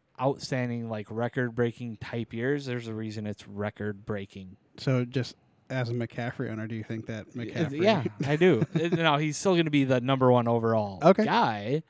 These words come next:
Speaker 2: I mean, I agree with you there. So
Speaker 1: But
Speaker 2: spoiler for next
Speaker 1: same
Speaker 2: week.
Speaker 1: thing, yeah, s-, same,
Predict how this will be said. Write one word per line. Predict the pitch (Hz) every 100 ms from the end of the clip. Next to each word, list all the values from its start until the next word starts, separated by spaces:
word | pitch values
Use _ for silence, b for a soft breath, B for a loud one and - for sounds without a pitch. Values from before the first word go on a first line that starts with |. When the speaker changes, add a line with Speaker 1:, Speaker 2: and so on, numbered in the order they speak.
| -
Speaker 2:
I | 151
mean, | 147
I | 151
agree | 143
with | 147 135
you |
there. | 120 117
So | - 131
Speaker 1:
But | 143 147 135 - _
Speaker 2:
spoiler | - - 175 180 151
for | 131
next | 120
Speaker 1:
same | 185 180
Speaker 2:
week. | 113
Speaker 1:
thing, | 165 151
yeah, | 131 131 104
s-, | - - -
same, | - 170